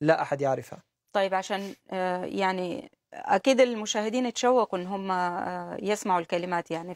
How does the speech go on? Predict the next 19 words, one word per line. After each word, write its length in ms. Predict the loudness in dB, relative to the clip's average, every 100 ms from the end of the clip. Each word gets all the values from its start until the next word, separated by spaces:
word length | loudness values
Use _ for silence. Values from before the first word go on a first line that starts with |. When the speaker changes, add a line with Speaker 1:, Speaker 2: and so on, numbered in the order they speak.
| -4
Speaker 2:
فلو 200 | -2 -2
تحب 280 | -2 -2
ندخل، 560 | -2 -4 -4 -4 -4 -6
آه، 120 | -4
Speaker 1:
بكل 180 | 0 6
Speaker 2:
فيها 120 | 6
على 80 | 6
Speaker 1:
سرور. 220 | 2 2
Speaker 2:
طول. 300 | 0 -4 -8 -4 2
Speaker 1:
إذا 160 | 4
نبدأ 340 | 6 4 4 2
ب-، 280 | 4 0 -2 _
بالاقتراح 580 | 0 0 6 6 6 4
الأول 340 | 2 4 4
للكلمات. 600 | 4 2 2 -2 0 -6 -8
Speaker 2:
نعم. 240 | -10 -10 -14 _ _ _ _
Speaker 1:
وجدت 520 | 4 6 6 4 -4
في، 440 | -6 0 2 0 -2 4
آه، 460 | 6 8 4 0